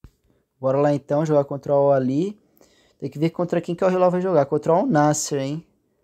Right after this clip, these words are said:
Confronto direto ali do, confronto direto não, é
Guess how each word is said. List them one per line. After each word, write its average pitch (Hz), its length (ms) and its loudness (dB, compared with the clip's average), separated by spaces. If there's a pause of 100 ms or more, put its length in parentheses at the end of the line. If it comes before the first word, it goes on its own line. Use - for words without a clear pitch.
(120)
Confronto 143 520 -4
direto 165 540 2
ali 156 180 -2
do, 151 360 0
confronto 143 280 -6
direto 170 280 -2
não, 123 180 0
é 113 400 -4